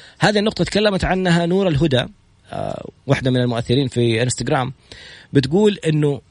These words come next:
ممكن توصل لإفراز هذه الهرمونات بس بإيش؟ بالتأمل. كيف يعني تأمل؟ غمض عينك وتخيل نفسك في المكان اللي نفسك تكون فيه، في قصة نجاحك، في، في هدفك، في تحقيقك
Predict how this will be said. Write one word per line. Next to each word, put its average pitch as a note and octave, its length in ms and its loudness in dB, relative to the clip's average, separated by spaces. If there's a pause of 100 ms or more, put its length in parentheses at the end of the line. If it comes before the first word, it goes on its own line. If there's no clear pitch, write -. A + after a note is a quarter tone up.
ممكن C#3+ 540 0
توصل D#3+ 400 0
لإفراز C3 440 -2
هذه E3 180 2
الهرمونات C#3 640 -2
بس C3+ 200 -4 (200)
بإيش؟ B2+ 340 -2 (840)
بالتأمل. A#2+ 540 0 (540)
كيف D#3+ 140 2
يعني C#3 160 2
تأمل؟ A#2+ 400 0 (720)
غمض D3 260 0
عينك D3 360 -2
وتخيل C3 380 -2
نفسك - 280 -4
في - 80 -6
المكان A2+ 340 -2
اللي G2+ 140 -2
نفسك G#2 240 -6
تكون - 240 -6
فيه، - 180 -10 (360)
في - 100 -8
قصة - 360 -4
نجاحك، G2+ 560 -2
في، - 280 -6 (540)
في - 120 0
هدفك، G#2 480 0
في - 120 -4
تحقيقك G#2+ 580 -2